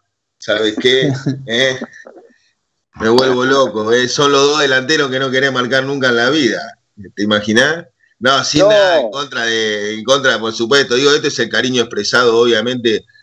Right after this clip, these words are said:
Speaker 1: a, a, a los pibes que, que están formados en, en nuestro club y que se sienten identificados con, con los colores de Estudiantes y, y que siempre van a otorgar adentro de la cancha un plus de pinchedad.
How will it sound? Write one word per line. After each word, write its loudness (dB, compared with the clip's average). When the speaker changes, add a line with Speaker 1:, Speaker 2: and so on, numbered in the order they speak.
Speaker 1:
a, 0
a, 2
a 2
los 2
pibes 2
que, -6
que -4
están 0
formados -2
en, -10
en -4
nuestro 0
club 2
y -10
que -4
se -2
sienten 2
identificados 0
con, -10
con 0
los -2
colores 2
de 2
Estudiantes 0
y, 0
y 0
que 2
siempre 2
van 2
a 0
otorgar 2
adentro 0
de 0
la 0
cancha -2
un -8
plus 2
de 2
pinchedad. -2